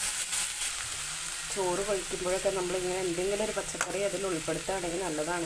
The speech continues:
എന്തെങ്കിലും തോരനോ അല്ലെങ്കിൽ വേറെ എന്തെങ്കിലും കറിയോ അങ്ങനെ എന്തെങ്കിലും ഉണ്ടാക്കി അത് കഴിക്കുകയാണെങ്കിൽ നല്ലതാണ്. എപ്പോഴും നമ്മൾ ബാക്കിയുള്ള ഐറ്റംസ് മാത്രം കഴിച്ചിട്ട് കാര്യമില്ലല്ലോ, ബീഫ്, ചിക്കൻ,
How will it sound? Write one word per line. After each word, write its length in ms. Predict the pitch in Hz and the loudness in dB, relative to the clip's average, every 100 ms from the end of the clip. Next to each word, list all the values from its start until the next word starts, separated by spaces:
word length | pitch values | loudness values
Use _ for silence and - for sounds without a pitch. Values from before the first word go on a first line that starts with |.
| 160 | -2
എന്തെങ്കിലും 300 | 156 165 165 | -2 -2 0
തോരനോ 360 | 160 151 151 165 143 | 0 0 0 0 0
അല്ലെങ്കിൽ 280 | 160 160 165 | -2 -2 0
വേറെ 160 | 160 160 | 0 0
എന്തെങ്കിലും 320 | 156 156 156 156 | -2 -4 -4 -2
കറിയോ 240 | 160 151 160 | -2 -2 -2
അങ്ങനെ 160 | 156 170 | -2 -2
എന്തെങ്കിലും 260 | 165 170 160 | -2 -2 -2
ഉണ്ടാക്കി 340 | 151 151 175 226 - - - - 170 | -2 -4 -6 -6 -6 -8 -8 -4 -2
അത് 100 | 175 180 | 0 0
കഴിക്കുകയാണെങ്കിൽ 720 | 160 151 180 185 156 151 170 151 - - - - 160 | 0 -2 -4 -4 -2 -4 -4 -6 -8 -8 -8 -6 -4
നല്ലതാണ്. 520 | 151 151 165 165 156 147 | -4 -2 0 0 -2 -2
എപ്പോഴും 320 | - - 170 190 | -4 -4 -2 -2
നമ്മൾ 200 | 190 185 190 208 - | -2 -2 -4 -4 -4
ബാക്കിയുള്ള 440 | 160 156 - 175 175 170 | -2 -2 -4 -2 0 0
ഐറ്റംസ് 360 | - 170 185 196 165 | 0 -2 -4 -2 -2
മാത്രം 260 | 160 175 185 | -2 -4 -2
കഴിച്ചിട്ട് 360 | 175 175 170 160 | -2 -2 -2 -2
കാര്യമില്ലല്ലോ, 440 | 151 147 147 143 143 | -2 -2 -2 -4 -2
ബീഫ്, 380 | 151 151 - 156 156 156 - - - - - - - - | -4 -4 -2 0 0 -4 -8 -8 -8 -6 -6 -4 0 0
ചിക്കൻ, 400 | 160 - 165 | -2 -4 -2